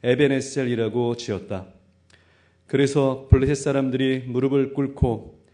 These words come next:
다시는 이스라엘 지역으로 들어오지 않았다. 사무엘이 살아있는 동안에는 주님이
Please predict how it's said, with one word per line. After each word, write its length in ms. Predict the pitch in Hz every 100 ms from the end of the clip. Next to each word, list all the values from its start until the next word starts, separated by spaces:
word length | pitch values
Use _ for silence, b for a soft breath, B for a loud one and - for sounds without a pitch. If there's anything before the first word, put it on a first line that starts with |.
| b
다시는 540 | - 139 160 151 151 143
이스라엘 440 | 135 131 143 139 139
지역으로 580 | 135 127 120 123 123
들어오지 680 | 123 123 120 117 107 117 110
않았다. 480 | 117 104 - 104 98 - - _ b b b b b b _
사무엘이 600 | - 151 151 147 143 139
살아있는 540 | 147 143 139 135 135
동안에는 640 | 127 123 120 117 123 101 - _ _ _ _ _
주님이 680 | - 135 139 143 135 131